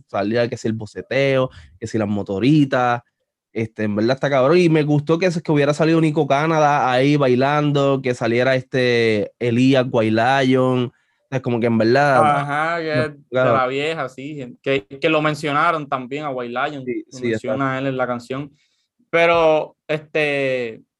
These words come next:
Speaker 2: ¿qué te iba a decir? Se me fue, se me fue un poco. Pero que eso, me gustó.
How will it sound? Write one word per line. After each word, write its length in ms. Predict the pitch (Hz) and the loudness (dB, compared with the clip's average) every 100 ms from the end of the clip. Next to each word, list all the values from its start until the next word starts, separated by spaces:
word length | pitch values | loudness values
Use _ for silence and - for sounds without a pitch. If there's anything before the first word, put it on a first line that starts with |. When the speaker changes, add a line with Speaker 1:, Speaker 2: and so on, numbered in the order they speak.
| _ - | _ -18
Speaker 2:
¿qué 80 | |
te 100 | 139 147 | -12 -6
iba 120 | 147 | -4
a 40 | |
decir? 440 | 143 127 131 113 107 | -4 -6 -10 -14 -14
Se 100 | 123 | -14
me 180 | 120 113 | -14 -6
fue, 540 | 127 123 120 110 113 _ _ _ _ _ _ _ _ | 0 2 2 0 -6 _ _ _ _ _ _ _ _
se 80 | 123 | -10
me 140 | 120 | -8
fue 160 | 117 139 | -8 -8
un 80 | 139 | -4
poco. 400 | 123 107 104 _ _ _ - | -4 -4 -8 _ _ _ -2
Pero 280 | 147 147 143 | 0 2 2
que 680 | 147 143 143 139 135 131 123 - _ _ _ _ _ | 0 2 2 2 0 -2 -8 -20 _ _ _ _ _
eso, 600 | - 143 175 143 123 113 _ | -4 -2 0 -2 -4 -8 _
me 200 | 135 143 | -6 -4
gustó. 640 | 139 139 180 190 160 147 | -4 -6 -4 -2 -2 -4